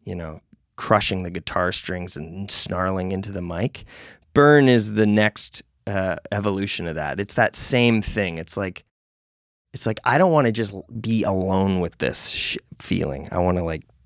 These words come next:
get it out of me, exercise this anger out so that somebody else can use it. Um, so the <laughs> persona is, is that.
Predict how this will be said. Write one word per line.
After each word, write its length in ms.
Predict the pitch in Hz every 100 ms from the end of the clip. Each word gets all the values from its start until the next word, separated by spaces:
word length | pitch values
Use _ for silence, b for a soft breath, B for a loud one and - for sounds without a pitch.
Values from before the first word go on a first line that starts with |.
| _ _
get 240 | - 101 95
it 100 | 82
out 240 | 78 98
of 80 | 92
me, 340 | 73 57 - _ _
exercise 840 | 101 110 - - 98 - 82 87 -
this 200 | 95 -
anger 440 | 92 101 104 92 -
out 380 | 92 98 - - -
so 180 | - 90
that 120 | -
somebody 320 | - 98 95
else 180 | 90 92
can 160 | - 82
use 260 | 76 -
it. 160 | - 80 _ _ _ _ _ _
Um, 360 | - 87 85 82 - b b b
so 140 | -
the 120 | 107
<laughs> 100 | 104
persona 540 | 156 - 135 170 156 180 117
is, 380 | 139 127 - - B B B B -
is 220 | 113 104
that. 280 | 95 76